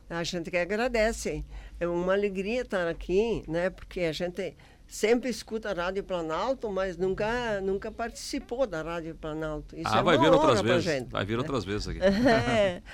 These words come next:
Speaker 1: Mas a gente tá lá to-, o dia todo, né, Adriana? Tentando fazer aquilo que tá dentro do possível da gente, né? Mas aquilo não tem mais força, mas tem carinho, tem amor, tem afeto. Isso é importante, né?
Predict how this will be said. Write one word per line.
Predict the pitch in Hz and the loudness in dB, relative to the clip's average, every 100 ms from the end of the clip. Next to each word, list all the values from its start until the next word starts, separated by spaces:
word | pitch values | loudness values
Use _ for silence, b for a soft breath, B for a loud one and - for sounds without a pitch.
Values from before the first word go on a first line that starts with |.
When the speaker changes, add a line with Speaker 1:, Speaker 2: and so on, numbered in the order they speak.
| B B B - | B B B -8
Speaker 1:
Mas | 196 202 | 0 2
a | 202 | 2
gente | 202 247 294 | 2 0 -2
tá | 359 359 | -4 -2
lá | 233 185 226 190 | 2 4 4 2
to-, | 202 208 | -2 -2
o | 196 | -2
dia | 165 190 208 | -2 0 -2
todo, | - 208 240 226 | 0 2 2 2
né, | 190 190 208 202 | 2 2 2 0
Adriana? | 175 180 180 170 156 143 B B - | -2 -2 -2 -2 -6 -10 B B -2
Tentando | 214 214 240 277 330 | 2 2 4 2 2
fazer | 254 226 240 262 | -2 -4 0 -2
aquilo | 247 302 302 | -2 -6 -8
que | 302 | -8
tá | 233 247 | -4 -4
dentro | 226 226 240 247 | -2 -2 -4 -6
do | 247 | -8
possível | 226 233 226 247 247 208 | -6 -8 -8 -6 -6 -4
da | 190 185 | -4 -6
gente, | 170 139 139 131 | -4 -6 -8 -10
né? | 139 165 - - b b b b b - | -10 -12 -14 -20 b b b b b -8
Mas | 214 208 202 - - b b - - - | -2 -2 -4 -10 -16 b b -20 -20 -10
aquilo | 196 202 277 285 269 | -4 -2 -2 -2 -4
não | 240 233 233 | -2 0 2
tem | 240 262 | 2 2
mais | 233 214 - | 0 -2 -2
força, | 240 285 302 | 0 0 0
mas | 285 247 208 | -2 -2 -2
tem | - 202 | -2 -2
carinho, | 196 185 196 233 226 196 | -2 -2 0 0 0 -2
tem | 190 208 | -2 -2
amor, | 190 185 196 220 208 | 0 2 4 4 2
tem | - 190 | -2 -2
afeto. | 180 - 220 226 226 208 190 | -2 -2 0 0 -2 -4 -2
Isso | 196 220 214 | -4 -4 -4
é | 226 220 | -4 -2
importante, | 240 233 220 170 151 143 | -2 -4 -6 -6 -6 -6
né? | 143 147 | -8 -8